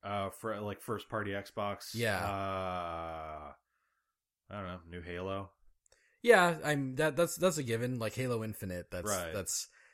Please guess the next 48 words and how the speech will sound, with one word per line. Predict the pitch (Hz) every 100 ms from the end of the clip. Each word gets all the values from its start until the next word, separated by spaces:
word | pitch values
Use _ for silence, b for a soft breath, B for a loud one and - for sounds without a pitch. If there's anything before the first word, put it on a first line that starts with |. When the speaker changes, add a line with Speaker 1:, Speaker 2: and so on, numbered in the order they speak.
| -
Speaker 2:
that's | 107
already | 110 131 120
been | 113 104
stated | - 110 104 92
to | 92
be | 87
a | 85
launch | 90 95 90
title | - 92 87
for | -
the | 85
Xbox | 82 - 85 82
Series | - 80 80
X. | 82 78 - - - _
Speaker 1:
Yeah, | 107 95
so | 95 95
maybe | 90 92
we'll | 90 87
get | 92 85
more | 90 92
of |
that. | 90 87 95 - -
Speaker 2:
Yeah, | 123 98 80
Speaker 1:
Uh, | 80 80 82
Speaker 2:
yeah. | 110
Speaker 1:
maybe, | 98 90
like, | 85 90 87 - 98
uh, | 87 82 78 - _ _ _ _ _ _ _ _ -
would, | 101 90 98
uh, | 104 101 95 90 85 - _ _ _ _ _ _ _ _ _ _ _ _
if | 113 101
Rare | 98 92 98 104 120 127
did | 135 131
something, | - 139 131 147 131
are | 110 95
we | 101
calling | - 104 104 104
that | 101 -
third | - 95 107 107
party, | 123 123 123 131
or? | 120 90 80 120
Speaker 2:
Rare, | 139 127
Rare | 127 147
is | 139 123
a |
first | 110 143 127 -
party | - 113 110 104 95
Microsoft | 95 87 95 - 82 82 -